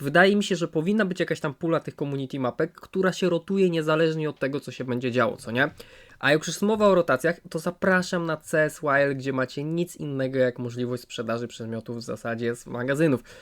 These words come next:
Jest to sponsor kanału nowy, który umożliwił nam zrobienie konkursiku, jak, którego jeszcze raczej nie oglądaliście, bo zrobił czterysta wyświetleń z dnia wczorajszego.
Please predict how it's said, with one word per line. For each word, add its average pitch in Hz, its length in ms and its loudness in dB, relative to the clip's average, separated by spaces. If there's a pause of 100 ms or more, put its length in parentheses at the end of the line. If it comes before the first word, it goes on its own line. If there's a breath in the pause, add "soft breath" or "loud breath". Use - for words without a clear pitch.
(140)
Jest - 140 -10
to 156 80 -2
sponsor 220 400 2
kanału 160 380 0
nowy, 135 360 2 (120)
który 170 300 2
umożliwił 160 520 -2
nam 147 140 -4
zrobienie 143 360 -4
konkursiku, 131 640 -4 (200)
jak, 123 220 -6
którego 131 360 2
jeszcze 131 200 -2
raczej 135 220 -2
nie 131 80 0
oglądaliście, 135 460 -2
bo 113 100 -8
zrobił 117 220 -4
czterysta 120 360 -10
wyświetleń 113 420 -6
z 117 40 -4
dnia 113 100 -6
wczorajszego. 113 540 -4